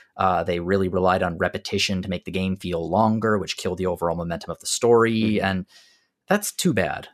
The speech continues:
Speaker 2: They got real close. I thought I was gonna be giving it a glowing review for the first fifteen hours.
Speaker 1: Mm.
Speaker 2: Um,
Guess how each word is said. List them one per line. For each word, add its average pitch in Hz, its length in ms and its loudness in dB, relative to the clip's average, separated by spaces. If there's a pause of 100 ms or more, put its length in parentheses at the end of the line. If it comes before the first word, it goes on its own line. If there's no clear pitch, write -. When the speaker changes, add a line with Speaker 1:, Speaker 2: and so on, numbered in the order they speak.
Speaker 2:
They 135 100 2
got 165 180 4
real 123 220 4
close. 98 440 0
I 113 100 4
thought 143 200 2
I 131 60 6
was 120 140 6
gonna 117 160 2
be 110 100 -2
giving 104 240 2
it 98 100 0
a 98 40 0
glowing 101 360 0
review 98 360 -2
for 110 120 -6
the 98 80 -4
first - 300 -6
fifteen 95 340 -4
hours. - 540 -6 (560)
Speaker 1:
Mm. 104 80 0
Speaker 2:
Um, 76 500 0